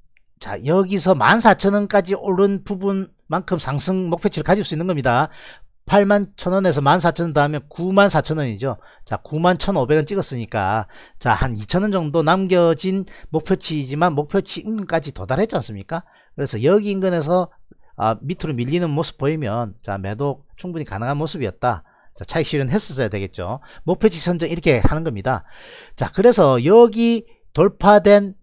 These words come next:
자, 여기 부위가 중요 지지라인이기 때문에, 자, 여기 인근에서 닥터케이가 사고 팔고, 사고 팔고 하면 된다고 말씀드렸고, 실제로 닥터케이가, 아,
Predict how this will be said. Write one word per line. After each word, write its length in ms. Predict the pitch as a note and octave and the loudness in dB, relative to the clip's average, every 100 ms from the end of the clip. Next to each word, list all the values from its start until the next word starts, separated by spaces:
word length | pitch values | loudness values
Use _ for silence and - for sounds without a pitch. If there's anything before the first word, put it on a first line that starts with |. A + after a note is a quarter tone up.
| _ - | _ -6
자, 260 | G#2 G#2+ | -4 -2
여기 460 | C#3+ F#3 D3+ C3 F3 | -2 -2 -4 -4 -4
부위가 580 | - C3+ D#3 D#3+ A#2+ G2 _ | -6 -8 0 2 2 0 _
중요 360 | - C3 C#3+ F3 | -8 -2 0 0
지지라인이기 1160 | - D3+ B3 A#3 B2+ G#2+ B2+ - - C#3 B2+ | -2 -4 2 4 4 -4 -14 -20 -12 -10 -6
때문에, 480 | B2+ A2 A2+ D3 F2 - - - | -6 -6 -4 -4 -6 -12 -20 -10
자, 220 | G2 A#2 | -2 4
여기 340 | E3+ A3 G#3 | 6 4 2
인근에서 360 | G#3 G3+ F3 E3+ | 0 0 0 -2
닥터케이가 460 | C#3+ - - C3 | -6 -6 -6 -4
사고 380 | A2+ - B2 G2+ | -6 -6 -6 -6
팔고, 340 | - B2+ D3 D3 | -8 -8 -6 -8
사고 200 | D#3+ C3+ | -8 -8
팔고 240 | C3+ C3 | -8 -6
하면 180 | D3+ C3 | -6 -4
된다고 380 | D3+ E3+ C#3+ B2+ | -4 -2 -2 -4
말씀드렸고, 580 | G2+ C3 C3 D#3+ E3 | -8 -10 -8 -6 -6
실제로 560 | D3+ C#3+ D#3 D3 D#3+ D3+ _ - - _ - | -8 -8 -4 -2 -4 -6 _ -20 -20 _ -12
닥터케이가, 720 | A#2+ - - C3+ C3 C#3 C#3 | -10 -8 -4 -2 -2 -2 -2
아, 420 | G#2+ G#2 G2 F#2+ | -2 -4 -4 -6